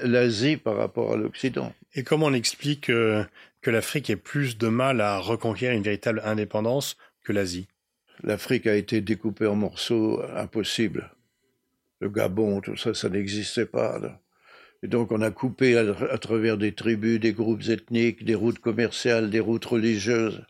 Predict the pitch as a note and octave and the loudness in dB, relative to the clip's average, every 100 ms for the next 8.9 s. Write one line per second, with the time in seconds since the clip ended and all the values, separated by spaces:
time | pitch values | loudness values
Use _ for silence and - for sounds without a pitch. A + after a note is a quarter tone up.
0 | _ _ _ _ _ _ _ - A2+ A#1+ | _ _ _ _ _ _ _ -6 -2 -2
1 | - - - - A#2+ A2 - A#2 G2 A2 | -4 -4 -8 -4 -2 -2 0 0 2 0
2 | A#2+ C3+ C3 A2+ - A#1 - F2+ - - | 2 2 2 2 0 -2 -6 -16 -20 -20
3 | - _ - A2 A2+ A2 G#2+ B2 A#2 - | -20 _ -12 -4 -2 0 0 0 0 -2
4 | G#2+ A2 G2+ A#2 G2+ A#2 G2+ G#2+ A2 B2 | -2 -2 0 -2 0 0 0 0 0 0
5 | G2 G#2+ A#2 - C3+ A2+ - F#2 A#1+ - | 0 2 2 2 2 2 -2 -4 -4 -6
6 | G#2 - - - - _ _ - A2+ G#2+ | -10 -20 -20 -20 -20 _ _ -4 -2 0
7 | A2 A2+ A#2 G2 A#2 - - - A2 G#2+ | 0 0 0 0 -2 -4 -10 -6 -4 -2
8 | G#2+ C3 A2+ A2 A#2 A#2 G2+ B2+ A2+ | -2 -2 0 2 2 2 2 0 -2